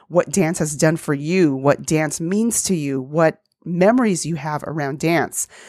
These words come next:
So, um, oh, it'll be interesting to see. I would love for you to share that with me. You can send, send me an email at annette bone dot com or just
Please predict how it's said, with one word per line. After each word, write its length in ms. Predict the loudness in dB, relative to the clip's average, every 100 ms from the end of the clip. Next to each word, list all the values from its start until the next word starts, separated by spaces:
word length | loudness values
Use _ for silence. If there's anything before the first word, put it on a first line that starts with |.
| -20 -20 _
So, 540 | -2 4 6 6 4
um, 400 | 2 0 -4 -10 _ _ _
oh, 20 | -10
it'll 180 | -8
be 120 | -6 -6
interesting 420 | -6 -4 0 0
to 140 | 0
see. 480 | 0 0 0 0 -2
I 140 | 2 4
would 180 | 4 4
love 240 | 4 4
for 140 | 2
you 160 | 0 0
to 80 | -2
share 260 | -2 0
that 160 | 2 2
with 140 | 0
me. 80 | -2
You 80 | -2
can 140 | 0
send, 440 | -2 0 0 -2 -4
send 220 | 0 2
me 80 | 2
an 160 | 2
email 380 | 2 2 2 0
at 300 | 0 0 -2 _
annette 260 | -2 -2 -2
bone 140 | -4
dot 200 | -4 -6
com 400 | -8 -8 -6 -8
or 300 | -6 -4 -4 -6 -18 -20 -20 -20 _ -6
just 400 | -2 -2 -4